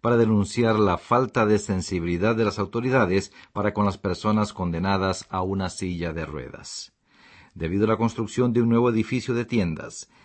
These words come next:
el metro no parará durante veinticuatro meses en la Avenida Nacional,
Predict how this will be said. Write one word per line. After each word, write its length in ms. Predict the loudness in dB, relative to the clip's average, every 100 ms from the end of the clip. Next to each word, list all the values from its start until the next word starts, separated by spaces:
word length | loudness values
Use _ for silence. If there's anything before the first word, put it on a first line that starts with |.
| -10
el 220 | -4 -2
metro 380 | 0 -2 -2 -2
no 300 | 0 0 2
parará 400 | 4 4 4 2
durante 420 | 0 -4 -4 -4
veinticuatro 560 | -4 -6 -4 -2 -2 0
meses 460 | 0 0 -2 -4 -4
en 180 | -2
la 60 | -2
Avenida 400 | -2 -2 -2 0
Nacional, 600 | -2 -4 -2 0 0 -2